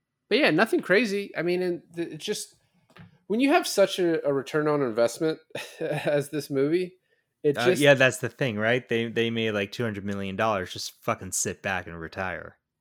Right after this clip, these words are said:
Speaker 1: No, no, no. Well, depend-, I mean, they sold it for one point one million, so I don't know how much, if they, if they kept any, like,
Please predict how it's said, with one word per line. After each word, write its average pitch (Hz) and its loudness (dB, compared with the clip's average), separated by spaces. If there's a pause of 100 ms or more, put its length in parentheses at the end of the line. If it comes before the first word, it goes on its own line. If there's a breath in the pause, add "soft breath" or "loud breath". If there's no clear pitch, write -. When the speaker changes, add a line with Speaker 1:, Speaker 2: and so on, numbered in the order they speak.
(160)
Speaker 1:
No, 269 4
no, 277 6
no. 214 6
Well, 139 4
depend-, 139 -6
I 127 0
mean, 139 0
they 139 2
sold 185 2
it 147 -4
for 139 -4
one 127 0
point 131 -2
one 117 -4
million, 123 -2
so 120 -2
I - 4
don't 135 -4
know 120 -4
how 123 -6
much, 120 -8
if - -16
they, 113 -2
if - -20
they 110 -8
kept - -10
any, 113 -2
like, 98 -4